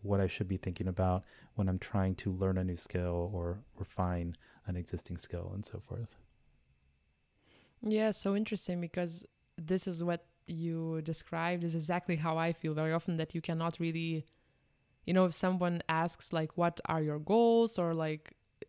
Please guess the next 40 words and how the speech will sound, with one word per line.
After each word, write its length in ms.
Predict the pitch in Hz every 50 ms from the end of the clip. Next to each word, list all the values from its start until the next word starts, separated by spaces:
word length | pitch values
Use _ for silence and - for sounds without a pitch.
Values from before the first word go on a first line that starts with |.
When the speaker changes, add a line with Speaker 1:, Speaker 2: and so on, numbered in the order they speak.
| _ _ _ _ _ _ - -
Speaker 2:
I, 100 | - - -
I 100 | 196 190
think 240 | 180 - 202 208 196
it's 120 | 196 - -
sports, 500 | - - - 185 214 226 214 185 - -
they, 120 | 180 170
you 100 | 165 165
know, 180 | 165 170 170 170
they 160 | 165 170 165
always, 380 | 170 170 175 180 175 170 156 160
like, 340 | 165 165 165 160 - - - - - - - - -
make 220 | 175 170 170 -
these 180 | 175 170 160 -
goals 460 | 160 165 165 170 190 202 202 - -
and 120 | 175 170
then 140 | 170 165 165
they 140 | 160 165 160
try, 260 | 156 - - 170 - - -
try 220 | - 180 170 170 170
to 240 | - - 165 - -
achieve 440 | 160 - - - 190 202 220 208
it 100 | 196 185
and 140 | 180 165 165
then 180 | 160 165 165 165
they 320 | 160 160 156 156 156 156 - - - - - - -
measure 380 | 165 165 170 208 220 196 208 190
themselves. 720 | 180 180 175 175 - - 170 170 170 170 165 170 - -
And 220 | - 170 180 165
then 220 | 180 185 190 190
very 220 | 170 175 180 185 185
often 340 | - 175 196 - - 196 -
I 160 | - 175 170
feel 180 | - 202 208
like, 160 | 202 185 180 -
how 280 | - - 190 208 240
can 160 | 240 247 233
you 60 | 220 202
do 160 | 170 185 202
this 260 | 190 214 196 - -
with 200 | 180 175 175 156